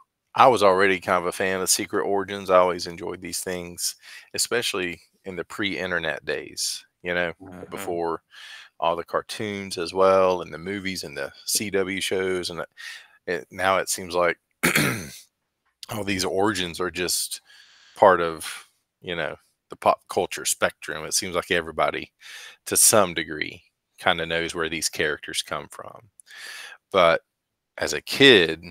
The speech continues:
Speaker 1: I love these things because it explained a whole lot to me that I didn't
Speaker 2: Mm-hmm.
Speaker 1: understand, you know?
Speaker 2: Mm-hmm.
Speaker 1: Um, it's bit like <clears throat> reflecting on that Flash issue,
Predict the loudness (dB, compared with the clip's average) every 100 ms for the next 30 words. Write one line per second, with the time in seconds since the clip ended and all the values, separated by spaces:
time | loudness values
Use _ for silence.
0 | -20 _ _ 2 2 6 6 4 -4 -6
1 | -6 -10 -14 -14 -8 -6 -6 -4 -2 0
2 | -2 _ -10 -8 -8 -8 -8 -4 -2 0
3 | -2 -4 -12 -8 -8 -6 -6 -6 _ _
4 | _ -4 0 0 -2 -6 -6 -4 -4 -4
5 | -10 -20 _ -8 -6 -6 -10 _ -20 -18
6 | -12 -12 -10 -12 -2 0 0 -4 -10 _
7 | _ _ _ -18 -6 -2 0 2 2 0
8 | _ _ -2 2 4 2 0 2 2 2
9 | -4 -2 -4 -4 2 2 2 -2 -2 -4
10 | -6